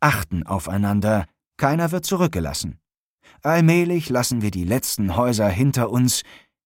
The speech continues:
wir gehen sicher auf dem Pfad voran, haben gute Laune.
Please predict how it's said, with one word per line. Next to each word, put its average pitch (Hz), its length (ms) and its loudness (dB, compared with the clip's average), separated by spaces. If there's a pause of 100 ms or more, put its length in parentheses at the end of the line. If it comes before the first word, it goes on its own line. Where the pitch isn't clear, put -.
(100)
wir 113 140 0
gehen 160 320 4
sicher 135 460 0
auf 113 140 -6
dem 98 200 -4
Pfad 120 300 -2
voran, 113 440 0 (540)
haben 180 360 -4
gute 196 280 0
Laune. 135 380 2